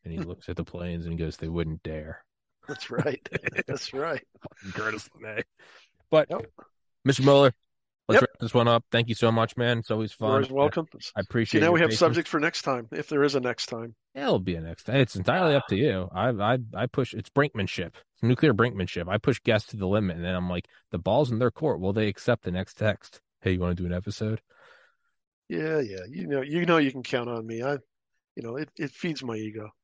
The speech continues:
Speaker 1: Ah, fuck that, and that, and that's the weakness of everybody. There's only been one person that's ever told me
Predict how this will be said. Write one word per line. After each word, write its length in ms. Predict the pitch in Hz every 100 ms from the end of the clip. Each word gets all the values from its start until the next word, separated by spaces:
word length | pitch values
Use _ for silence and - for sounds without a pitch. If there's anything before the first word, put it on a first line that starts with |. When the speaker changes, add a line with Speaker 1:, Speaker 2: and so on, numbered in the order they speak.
| -
Speaker 1:
Ah, 260 | 175 113 95
fuck 280 | - 131
that, 300 | 104 107 95
and 100 | 95
that, 100 | 98 -
and 140 | -
that's 180 | - -
the 120 | - -
weakness 400 | - _ - -
of 80 | -
everybody. 560 | - _ - - _ -
There's 140 | 101
only 160 | 117 120
been 220 | 110 98
one 180 | 98 98
person 380 | 101 87 - 90
that's 180 | 82 _
ever 300 | 95 87 82 80 _ _ _ -
told 300 | 85 80 82
me 320 | - 104